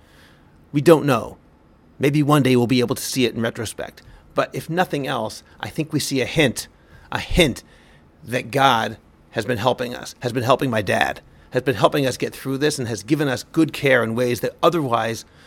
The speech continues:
might not have happened. And we're very, very fortunate. That's my story. The most personal is the most universal. These are things that happen to all of us. These are things that happen to everybody at some points in their lives. I'm telling you this today for three reasons.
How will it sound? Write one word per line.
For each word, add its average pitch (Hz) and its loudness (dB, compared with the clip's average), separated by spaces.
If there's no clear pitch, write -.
might 131 0
not 127 0
have 113 -4
happened. 98 -4
And 120 -4
we're 120 -2
very, 127 4
very 107 0
fortunate. - -10
That's 240 0
my 233 4
story. 127 0
The 139 2
most 139 0
personal 180 2
is 143 2
the 127 -6
most 135 0
universal. 110 -2
These 107 -6
are 110 -2
things 127 -4
that 123 0
happen 117 0
to - -8
all 117 4
of 101 -6
us. - -10
These 107 -8
are 117 -2
things 113 -2
that 117 -2
happen 110 0
to 123 -8
everybody 110 0
at - -10
some 113 -2
points 104 -6
in 104 -6
their 95 -8
lives. - -10
I'm 143 6
telling 139 6
you 120 0
this 110 -2
today 104 0
for - 0
three 151 4
reasons. - -8